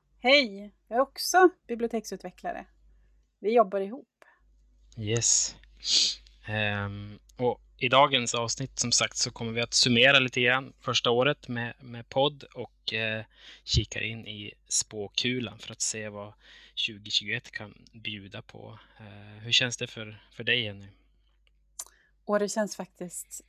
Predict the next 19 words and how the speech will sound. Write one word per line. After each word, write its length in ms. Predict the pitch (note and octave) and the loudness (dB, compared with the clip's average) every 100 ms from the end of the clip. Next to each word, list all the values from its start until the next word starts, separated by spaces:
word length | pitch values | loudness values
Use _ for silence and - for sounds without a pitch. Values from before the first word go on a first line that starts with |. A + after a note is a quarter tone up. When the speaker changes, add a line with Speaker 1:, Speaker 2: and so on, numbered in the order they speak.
| _ - | _ -10
Speaker 1:
superroligt. 1300 | - - A3+ - A3+ A3+ - C#4+ - - A#3 - | -6 0 0 0 0 0 2 0 2 0 0 -4
Podden 520 | - C4 G3+ A3 G3+ G3 | 2 4 6 4 4 4
var 220 | G#3 G3+ | 4 4
någonting 540 | F#3+ F#3+ - G3 F#3+ | 2 -4 -8 -8 -8
som 420 | - F3+ F#3 G3 G3 _ _ _ - _ - | -4 -2 -2 -6 -16 _ _ _ -20 _ -2
verkligen, 640 | G3 F#3+ - F#3+ F#3 F#3 | -2 -2 -6 -4 -4 -6
eh, 280 | F3+ F#3 F#3 | -6 -6 -6
lyste 340 | F#3+ F#3 - | -6 -6 -8
upp 360 | - A#3 - - - _ _ _ | -10 -12 -16 -20 -20 _ _ _
jobbet, 540 | A3 F#3 - E3+ - - | 0 2 2 2 0 -10
tycker 200 | F#3+ G#3 | 6 10
jag, 240 | E3+ E3 | 12 10
under 480 | F#3+ F3+ E3+ E3+ - - _ _ _ _ _ _ - - A#3 | 4 2 4 4 2 -10 _ _ _ _ _ _ -8 -2 0
den 160 | A3+ | 0
smått 540 | - B3 B3 - - - | 0 2 2 0 -14 -2
mörka 320 | G#3 F#3 - | -2 -2 -4
hösten 360 | G3 B3 - G3 | -4 -4 -6 -10
tjugotjugo. 760 | - F#3+ F#3+ - B3+ A3+ G#3+ A3+ _ _ - - | -10 -12 -10 -10 -8 -8 -10 -12 _ _ -16 -4
Speaker 2:
Mm. 140 | A2+ | -4